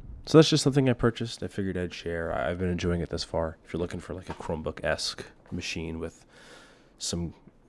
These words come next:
really good hardware. The only thing I don't like about the machine is the speakers really suck.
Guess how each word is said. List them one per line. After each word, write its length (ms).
really 260
good 100
hardware. 480
The 80
only 120
thing 140
I 40
don't 180
like 140
about 160
the 60
machine 280
is 100
the 80
speakers 460
really 160
suck. 340